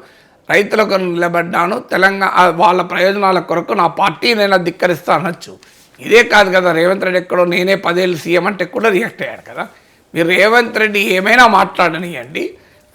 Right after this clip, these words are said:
ఫస్ట్ రియాక్ట్ అయ్యేది బీఆర్ఎస్ కాదు, ఫస్ట్ రియాక్ట్ అయ్యేది రాజగోపాల్ రెడ్డి. So అందువల్ల ఇది ప్రజల ఇష్యూలో, ఆ, కొన్నిసార్లు నాయకులు ప్రజల నుంచి ఒత్తిడి వస్తుంది కనుక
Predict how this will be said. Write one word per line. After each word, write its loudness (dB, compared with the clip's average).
ఫస్ట్ 0
రియాక్ట్ 4
అయ్యేది 4
బీఆర్ఎస్ 2
కాదు, -8
ఫస్ట్ -6
రియాక్ట్ 0
అయ్యేది 0
రాజగోపాల్ -2
రెడ్డి. -20
So 8
అందువల్ల 4
ఇది 2
ప్రజల 2
ఇష్యూలో, 2
ఆ, 2
కొన్నిసార్లు 2
నాయకులు 0
ప్రజల 2
నుంచి -2
ఒత్తిడి 2
వస్తుంది -2
కనుక -2